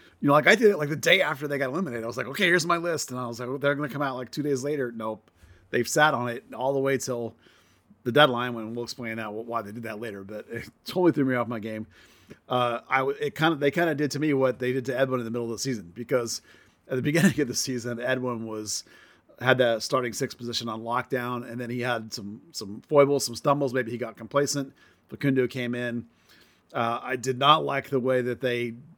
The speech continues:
went back to Facundo at the very end of the season when Edwin had that great run. Um, I,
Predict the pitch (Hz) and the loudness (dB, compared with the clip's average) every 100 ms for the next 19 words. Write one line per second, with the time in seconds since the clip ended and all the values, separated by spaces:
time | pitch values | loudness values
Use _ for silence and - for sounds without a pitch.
0 | - - 131 123 107 135 139 139 135 - | -20 -4 -2 0 4 4 4 0 -8 -6
1 | 135 127 120 110 127 127 117 107 - 123 | -2 -2 -2 -4 -4 -4 -4 -6 -6 -6
2 | 123 127 113 110 117 110 110 101 101 113 | -4 -4 -4 -6 -6 -8 -10 -12 -10 -8
3 | 117 107 107 117 120 113 - _ _ _ | -8 -10 -8 -6 -6 -8 -12 _ _ _
4 | _ 104 107 101 - 113 | _ -8 -6 -8 -10 -10